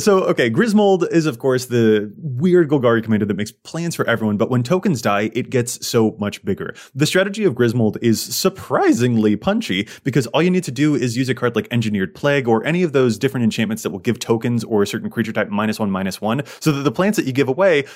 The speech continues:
just turn into straight up plus one, plus one counters on your Trampoly commander. It gets really, really big, really, really fast. And that means that the deck largely wants you to find other ways to create a bunch of tokens that will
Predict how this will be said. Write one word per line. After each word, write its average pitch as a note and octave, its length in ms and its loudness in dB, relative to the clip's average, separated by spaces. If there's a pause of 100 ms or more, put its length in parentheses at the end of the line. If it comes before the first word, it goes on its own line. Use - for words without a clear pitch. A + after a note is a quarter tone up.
just D3 280 2
turn D3 120 -4
into B2+ 200 -6
straight B2+ 200 2
up A#2+ 100 0
plus A#2+ 160 -6
one, A2+ 100 -4
plus A2 160 -4
one G2 100 -8
counters A#2+ 280 -2
on A2+ 200 0
your A2 100 4
Trampoly A2+ 640 -2
commander. G#2 640 -2 (180)
It E3 180 0
gets G#3+ 220 -2
really, E3 380 -2
really B2+ 360 2
big, G#2+ 380 2
really, A2+ 280 2
really F#2+ 260 2
fast. - 460 -4 (520)
And F#3 240 0
that G#3 200 2
means F#3 220 2
that F3 100 0
the B2 80 -4
deck C3+ 180 0
largely C3+ 320 2
wants A#2 180 2
you C3+ 60 -2
to B2 60 -2
find A#2+ 240 0
other C3 180 4
ways C3 180 2
to - 80 -10
create B2 240 0
a B2 40 2
bunch A#2+ 160 -2
of G#2 80 -8
tokens C#3+ 360 0
that A2+ 120 2
will A2+ 100 2